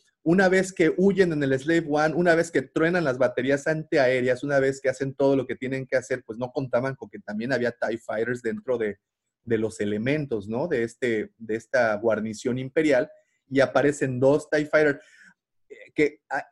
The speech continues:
si no me equivoco, en un inicio habían aparecido tres tie Fighters, ¿no? Cuando le van a, van a salvar al camión, ¿o solo eran dos?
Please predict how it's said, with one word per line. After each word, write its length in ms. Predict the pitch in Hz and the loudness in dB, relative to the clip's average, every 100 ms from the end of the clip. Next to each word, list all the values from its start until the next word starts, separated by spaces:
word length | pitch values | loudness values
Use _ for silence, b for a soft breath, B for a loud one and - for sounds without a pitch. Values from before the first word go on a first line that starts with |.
| - - | -20 -20
si 220 | - 180 | -4 0
no 80 | 220 | 2
me 100 | 285 | 2
equivoco, 540 | 302 220 262 262 - 143 | 2 0 2 0 -2 -2
en 140 | 147 | 2
un 100 | 208 | 2
inicio 300 | 233 226 226 | 2 2 2
habían 160 | 220 240 | 2 2
aparecido 560 | 160 131 - 190 - - | 2 0 0 -2 -2 2
tres 360 | 143 247 - | 4 4 2
tie 160 | - 117 | -2 -2
Fighters, 460 | - 104 104 101 147 | -2 -6 -6 -8 -4
¿no? 160 | 233 | -4
Cuando 260 | 214 160 131 | -2 0 2
le 100 | 120 | 2
van 220 | 131 160 | 2 0
a, 180 | 180 160 117 | 0 0 2
van 160 | 139 | 0
a 40 | 170 | 0
salvar 240 | - 147 | -2 0
al 140 | 165 | -2
camión, 280 | 135 117 202 208 | -2 -2 -2 -4
¿o 80 | |
solo 180 | - 165 | 0 2
eran 180 | 156 135 | 2 2
dos? 280 | 113 95 | -2 -4